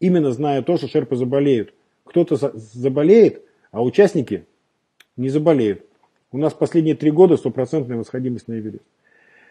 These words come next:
Вот, поэтому полтора шерпа, то есть шесть участников, девять шерпов,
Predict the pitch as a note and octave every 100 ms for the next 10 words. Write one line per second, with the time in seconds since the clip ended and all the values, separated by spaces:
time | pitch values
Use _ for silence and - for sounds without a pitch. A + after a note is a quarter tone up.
0 | _ _ _ C3+ - F3 G#3 G3+ - E3
1 | F3+ F3+ D3+ - D3 - A2 E3+ D3+ -
2 | - G3 G3 E3 D#3 - E3 C3 C3 D#3+
3 | C#3+ A#2 C#3+ A#2 A2